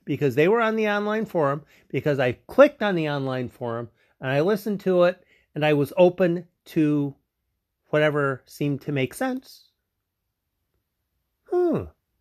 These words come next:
never thought of it that way before. That's actually kinda interesting.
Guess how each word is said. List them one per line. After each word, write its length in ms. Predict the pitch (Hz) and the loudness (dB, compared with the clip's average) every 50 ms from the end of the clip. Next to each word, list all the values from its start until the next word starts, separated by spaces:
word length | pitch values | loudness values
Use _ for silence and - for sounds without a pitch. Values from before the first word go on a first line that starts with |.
| _ _ - | _ _ -14
never 200 | 101 95 113 139 | -12 -10 -10 -8
thought 280 | - - 220 277 330 | -6 -4 -4 -4 -4
of 80 | - - | -6 -10
it 120 | 185 - | -12 -8
that 240 | - 117 147 - - | -6 -6 -6 -6 -6
way 100 | - 151 | -6 -6
before. 540 | 120 101 101 95 - - 107 117 - - _ _ _ _ _ _ _ _ _ _ _ - - - _ | -6 -8 -10 -14 -14 -12 -12 -12 -12 -16 _ _ _ _ _ _ _ _ _ _ _ -20 -20 -6 _
That's 220 | - 196 277 302 - | 4 4 4 4 4
actually 380 | 185 147 139 - - - 214 | 2 2 2 0 -4 -10 -12
kinda 260 | 196 - 214 214 226 294 | -10 -8 -8 -8 -8 -8
interesting. 480 | 330 320 262 165 110 - - - 101 | -8 -6 -6 -6 -8 -10 -14 -20 -20